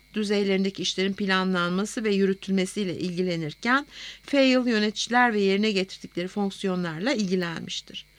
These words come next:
Üç, bürokrasi yaklaşımı, öncüsü Max Weber'dır. Yönetim felsefesinin alt üst ilişkilerin hakim olduğu bir hiyerarşik bürokratik model önerilmiştir.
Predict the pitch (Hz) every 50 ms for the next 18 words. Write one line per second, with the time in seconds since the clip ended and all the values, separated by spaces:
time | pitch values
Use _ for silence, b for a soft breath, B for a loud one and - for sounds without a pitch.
0 | B B B B B B B - 339 349 - - - 254 254 269 262 - 233 254
1 | 269 - - 285 262 208 180 - - 175 165 170 - - 226 269 - 233 220 196
2 | 196 202 - - 208 202 196 202 190 190 190 - - - - - - 196 185 180
3 | - 147 151 - - - 233 294 - - B B B B B B B B B -
4 | 240 254 247 - - 233 233 - 226 214 214 208 - 202 202 202 196 - 190 -
5 | - 220 214 - 214 214 - - 185 202 196 - - - 196 190 196 196 202 202
6 | 208 202 - - 208 190 185 190 185 202 175 180 185 190 196 208 190 190 190 196
7 | 190 202 - - 196 - 190 180 180 185 - - 190 190 - 190 - - 185 185
8 | 180 180 170 180 180 175 170 151 - - 170 160 156 160 143 143 139 - 180 190
9 | - - - - 277 311 311